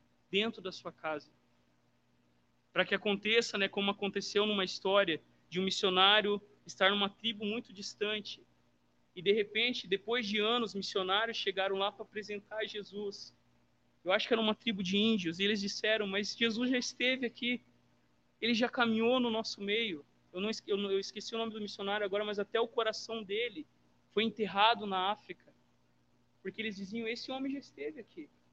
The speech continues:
O missionário viveu uma vida de serviço de tal forma que quando eles olhavam pra aquele missionário,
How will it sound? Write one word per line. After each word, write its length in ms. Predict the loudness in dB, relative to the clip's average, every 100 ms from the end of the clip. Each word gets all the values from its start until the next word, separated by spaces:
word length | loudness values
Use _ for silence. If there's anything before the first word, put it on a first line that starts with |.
| _ _ _ _
O 60 | -4
missionário 640 | -2 0 2 6 6 4
viveu 500 | -2 -6 -4 -2 0
uma 200 | 0 0
vida 300 | -2 -6 -6
de 100 | -6
serviço 760 | -6 -6 -6 -6 -6 -4 -6 -10
de 120 | -16
tal 380 | -6 0 0 0 -8 -4
forma 440 | -2 -2 -4 -10 _ _ _ _
que 80 | -12
quando 220 | -4 -4
eles 240 | -4 -6 -2
olhavam 560 | -2 0 0 0 -4
pra 100 | -16
aquele 220 | -14 -12
missionário, 640 | -12 -12 -12 -10 -10 -10